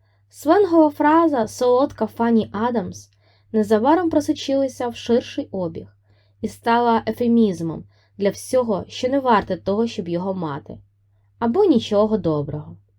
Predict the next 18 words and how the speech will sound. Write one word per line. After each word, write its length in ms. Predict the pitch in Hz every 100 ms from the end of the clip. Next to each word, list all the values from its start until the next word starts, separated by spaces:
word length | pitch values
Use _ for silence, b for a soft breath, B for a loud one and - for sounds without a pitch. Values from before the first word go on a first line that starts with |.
| _ _ _ _
Сьогодні 600 | - 233 277 277 185 180 _ _ _ _
ім'я 280 | 240 247 339
Фанні 380 | - 269 262 254
живе, 460 | 226 220 170 151 - _ _ _ _
але 220 | 220 220
її 200 | 233 233
історія 720 | 233 220 - 233 247 233 175 175 _ _ _ _ _ -
знову 480 | 208 220 254 269 262
розчинилася 760 | 240 - 254 220 214 214 220
в 60 | 202
тумані 540 | - 185 175 175 180
часу. 500 | - 180 - - - - _ _ _ _ _ _
Як 200 | 233 240
сумно, 420 | - 285 254 190
що 160 | 165 -
це 180 | 170 196
її 200 | 190 190
спадщина. 680 | - - 165 160 - 175